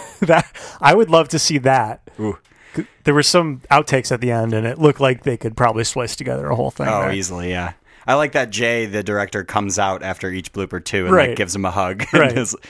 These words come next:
Speaker 2: and shouts, "I love this movie." <laughs> That's gotta be a fun set to work on.
Speaker 1: That was great.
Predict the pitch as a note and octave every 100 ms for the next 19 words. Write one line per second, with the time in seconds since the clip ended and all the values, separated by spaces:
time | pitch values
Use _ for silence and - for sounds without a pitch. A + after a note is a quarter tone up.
0 | - G#2+ G2 - G#2 - - G#2 G2+ G2+
1 | F#2+ A#2+ - A#2+ - A#2+ - - - -
2 | _ _ _ _ _ - - B2+ - G2+
3 | F#2+ F#2 F#2 F#2 E2 - F2+ F2 E2+ F2
4 | F2 F2 - B2+ B2 - A#2+ B2